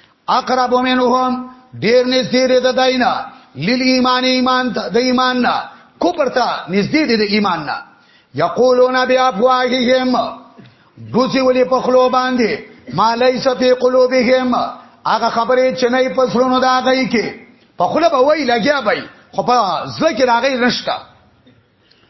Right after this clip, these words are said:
الله ښه پوهه دی په هغه باندې چې دوی پټوي په زړونو کې. الذین قالوا، زجر بیا منافقانو ته ورکوي. هغه کسان چې وایي، لاخوانهم، په باره د ورونو خپلو کې.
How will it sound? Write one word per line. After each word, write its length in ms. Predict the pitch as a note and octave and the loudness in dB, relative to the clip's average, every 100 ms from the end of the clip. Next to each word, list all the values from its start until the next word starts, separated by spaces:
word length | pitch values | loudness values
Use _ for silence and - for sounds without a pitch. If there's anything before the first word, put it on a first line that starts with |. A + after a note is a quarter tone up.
| _ _ - - | _ _ -14 -4
الله 380 | D#3+ G#3+ B3 B3+ | -2 0 0 0
ښه 160 | - F#3 | 0 0
پوهه 260 | B3+ B3+ | 2 2
دی 260 | B3+ B3+ B3+ | 2 0 0
په 80 | A#3 | -2
هغه 220 | B3+ B3+ | 0 0
باندې 400 | B3+ B3+ C4 G#3 | 0 0 -2 -2
چې 80 | A#3 | 2
دوی 200 | B3+ B3+ | 2 2
پټوي 440 | B3+ A#3+ B3 B3+ | 0 0 2 2
په 100 | B3 | 0
زړونو 380 | A3 B3+ B3+ B3+ | 2 2 2 0
کې. 240 | G#3+ D#3+ - - _ _ _ - | -2 -4 -8 -18 _ _ _ -4
الذین 640 | F#3+ A#3 A#3 B3+ B3+ B3+ | -2 0 -2 0 0 0
قالوا، 560 | B3 C4 B3+ B3+ G3+ C#3+ - - | 0 0 2 0 -4 -6 -12 -18
زجر 440 | - - D4+ B3+ A3+ | -4 0 2 2 2
بیا 140 | C4+ | 0
منافقانو 680 | B3 A#3 A3+ A3+ A3+ A3 G#3 | 2 0 0 0 0 0 -2
ته 120 | G#3 | -2
ورکوي. 400 | F#3 D#3+ D#3+ B2 _ _ _ _ _ _ _ - | -4 -4 -8 -10 _ _ _ _ _ _ _ -4
هغه 260 | F3+ A#3 | -2 0
کسان 500 | B3 A#3 A3+ B3+ B3+ B3 | -2 -2 0 0 0 0
چې 60 | |
وایي، 320 | C4 C4 B3+ | 0 2 0
لاخوانهم، 1000 | B3 A#3 B3+ B3 A#3+ B3+ B3+ B3+ B3+ C4 | 0 0 0 0 0 2 0 0 2 0
په 140 | A3 A3 | 0 0
باره 280 | A#3+ B3+ B3+ | 2 2 2
د 80 | |
ورونو 300 | B3+ C4 C4 | 2 2 0
خپلو 320 | B3+ C4 C4 B3+ | 0 0 2 0
کې. 180 | A3 | 0